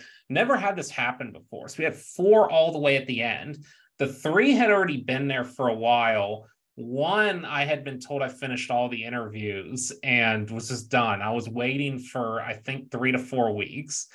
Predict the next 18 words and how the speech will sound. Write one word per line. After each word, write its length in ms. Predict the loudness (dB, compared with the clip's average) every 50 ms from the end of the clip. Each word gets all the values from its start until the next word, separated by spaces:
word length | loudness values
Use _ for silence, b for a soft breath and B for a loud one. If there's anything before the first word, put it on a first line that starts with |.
| B B B B B
and 200 | -2 0 2 4
no 220 | 6 6 6 6 6
answer. 540 | 4 4 2 0 -4 -8 -8 -8 -6 -8
I 40 | -8
just 180 | -8 -6 -4 0
kept 180 | 0 0 2
emailing, 560 | 2 2 4 4 4 6 6 6 6 6 6 4
no 100 | 2 2
answer, 400 | 2 2 0 0 -2 -4 -6 -6
no 100 | -4 -2
answer, 540 | 0 0 0 0 0 -2 -2 -2 -2 -2 0 2
that 240 | 2 2 2 0
type 240 | -2 -6 -6 -4 -6
of 120 | -12 -12 -10
thing. 360 | -8 -6 -6 -6 -8 -10 -14 b b b b b b b
I 60 | 4 6
had 320 | 8 8 8 8 6 0
one 760 | 0 4 6 8 8 8 6 4 2 0 -4 -6 -10 -12 -16